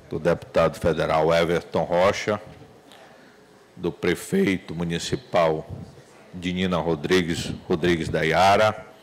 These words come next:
e do prefeito da cidade de São Benedito, o anfitrião daquela manhã de sábado,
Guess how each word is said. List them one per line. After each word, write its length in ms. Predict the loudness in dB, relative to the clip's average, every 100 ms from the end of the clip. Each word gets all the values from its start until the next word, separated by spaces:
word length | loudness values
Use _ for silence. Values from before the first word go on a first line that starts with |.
| -20 -10
e 60 |
do 120 | -4 -2
prefeito 840 | 0 0 0 2 4 4 -2 -6
da 200 | 0 0
cidade 800 | 0 -4 -2 4 4 4 0 -4
de 120 | -4
São 260 | -2 -2 0
Benedito, 840 | 0 -2 -2 0 0 0 -2 -2 -2 -14 -20 -20 -20 -20 -8
o 100 | 2
anfitrião 920 | 2 2 0 -2 0 2 4 2 0 -6 -18 -20 -20 -20 -20 -16
daquela 720 | -12 -4 0 2 2 0 -6 -14
manhã 560 | -8 -4 -2 -2 -2 -4 -12
de 80 | -18
sábado, 680 | -12 0 4 6 4 4